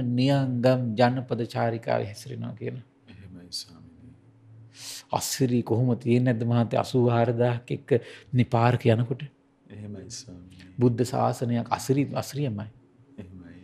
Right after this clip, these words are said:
Speaker 1: එකල්ලි මහන්නේ හුදකලාවේ චිත්ත විවේකයෙන් වුණු විපස්සී බෝසතාණන් අතර මේ අදහස ඇති වුණා කියනවා.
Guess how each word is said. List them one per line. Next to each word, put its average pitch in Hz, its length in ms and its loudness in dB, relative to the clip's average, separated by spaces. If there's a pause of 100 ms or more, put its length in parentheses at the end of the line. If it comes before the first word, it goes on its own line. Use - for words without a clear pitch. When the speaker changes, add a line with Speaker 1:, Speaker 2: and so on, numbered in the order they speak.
(1080)
Speaker 1:
එකල්ලි 190 340 12
මහන්නේ 170 380 8
හුදකලාවේ 160 600 12
චිත්ත 160 400 2
විවේකයෙන් 185 560 12
වුණු 156 180 4
විපස්සී 156 440 4
බෝසතාණන් 143 500 6
අතර 127 140 -2
මේ 127 220 0
අදහස 123 300 -4
ඇති 113 220 -4
වුණා 107 240 -2
කියනවා. 104 320 -4